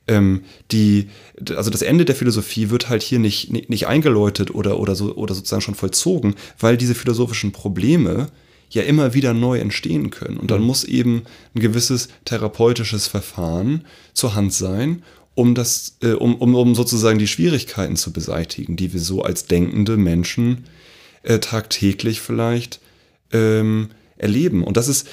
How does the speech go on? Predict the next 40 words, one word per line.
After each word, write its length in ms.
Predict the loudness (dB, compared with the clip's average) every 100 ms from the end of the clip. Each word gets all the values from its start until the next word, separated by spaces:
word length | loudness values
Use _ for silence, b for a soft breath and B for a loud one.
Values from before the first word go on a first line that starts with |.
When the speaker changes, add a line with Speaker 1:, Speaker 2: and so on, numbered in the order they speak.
| B
Speaker 1:
und 120 | -2
das 80 | 0
ist, 200 | 0 -2
das 120 | -2
ist, 100 | 0
glaub 140 | 0 -2
ich, 100 | -4
etwas, 380 | -4 -2 -2 -6 B B
was, 300 | 0 0 0 -2
äh, 100 | -2
was, 200 | -2 0
was, 160 | -2 -2
was 160 | -2
Wittgenstein, 800 | -2 0 0 0 2 4 4 2 -2
ähm, 240 | 0 2 0
auch 140 | -2
auszeichnet, 560 | -2 -2 0 0 0 -4
dass 100 | -6
er 120 | -6
Philosophie 580 | -6 -4 -6 -6 -4 -4 -8 -20 B B
in, 100 | 0
in 160 | 2
der, 140 | 2 2
in 80 | 2
der 120 | 4
Hinsicht 360 | 4 2 -2 -2
als 220 | -4 0
einen 160 | -2 -2 B
dauerhaften 440 | 0 2 0 -4 -8
Prozess 600 | -6 -4 -2 -2 -4 -8 _ -10
begreift, 340 | -6 -4 -2
von 100 | 0
dem 140 | 4 4
er 60 |
sich 140 | 2 -2
vielleicht 300 | -4 -4 -4
auch 100 | -4
selbst, 500 | 0 2 2 0 -2
äh, 220 | 0 0
loswünscht. 920 | 0 0 0 -2 0 0 0 -4 -12